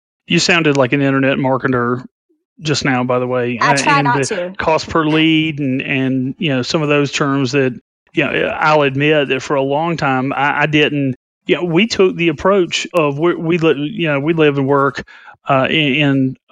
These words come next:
Speaker 1: a small town in, in my kinda original practice. And it was really kinda our approach that, that we were just active in the community and, and our brand was us and, and they associated us with, with the company we used to work for. But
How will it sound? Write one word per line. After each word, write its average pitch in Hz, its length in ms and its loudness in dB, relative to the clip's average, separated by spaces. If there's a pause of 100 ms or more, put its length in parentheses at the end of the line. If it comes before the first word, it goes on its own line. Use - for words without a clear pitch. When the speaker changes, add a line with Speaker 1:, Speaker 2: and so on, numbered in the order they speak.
Speaker 1:
a 147 80 -2
small 135 260 0
town 143 380 0
in, 135 200 -2
in 135 160 -2
my 135 200 0
kinda 135 300 0
original 135 520 0
practice. 139 580 -2 (380)
And 135 340 2
it 147 260 0
was 135 560 0 (120)
really 160 560 -2
kinda 139 220 0
our 143 220 0
approach 147 480 0
that, 131 280 -2
that 127 160 -4
we 151 160 0
were 196 80 2
just 175 220 0
active 147 360 0
in 151 120 0
the 151 80 -2
community 151 640 -2
and, 139 260 -2
and 139 140 0
our 151 160 0
brand 151 400 0
was 135 200 -2
us 160 360 0
and, 120 160 -4 (180)
and 139 140 -2
they 196 140 2
associated 156 640 2
us 139 260 2
with, 139 240 -2
with 139 160 -4
the 135 80 -2
company 143 320 -4
we 135 160 -2
used 139 260 0
to 139 60 -4
work 165 240 0
for. 139 340 2
But 135 300 2